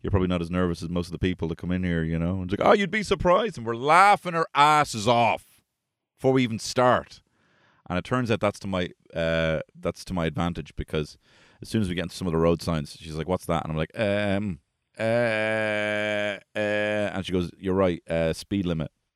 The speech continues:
<laughs> And I was like, "Yes, Flo, yes! You and me are in this fucking together. I think this is gonna go very well,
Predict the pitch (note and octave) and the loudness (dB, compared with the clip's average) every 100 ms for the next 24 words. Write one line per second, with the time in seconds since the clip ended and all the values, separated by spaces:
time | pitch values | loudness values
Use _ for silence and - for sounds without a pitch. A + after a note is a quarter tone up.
0 | _ - - - C#3 C3 A#2 A#2 A#2 A#2+ | _ -16 -12 -4 -2 0 -2 -4 -6 -6
1 | C3+ D3+ C4 C#4+ - - - C3+ G#2+ E2 | -6 0 4 4 2 -16 -4 -2 -2 -6
2 | _ _ _ _ _ - F2 C#3 D#4+ B3 | _ _ _ _ _ -18 -8 0 2 2
3 | - - - - _ _ _ _ _ _ | -4 -16 -18 -20 _ _ _ _ _ _
4 | A2 C3 A#2+ A#2 A2 A2 G2 - A2 F#2+ | 2 4 6 4 4 2 -4 0 -2 0
5 | F2+ F2 F2+ D2 - F2 G#2+ G2 - E2 | -4 0 0 0 -6 -4 -4 -4 -8 -4
6 | G2 F2 E2+ F2+ F2+ F2+ E2 C#2+ | 0 2 2 4 4 2 -2 -6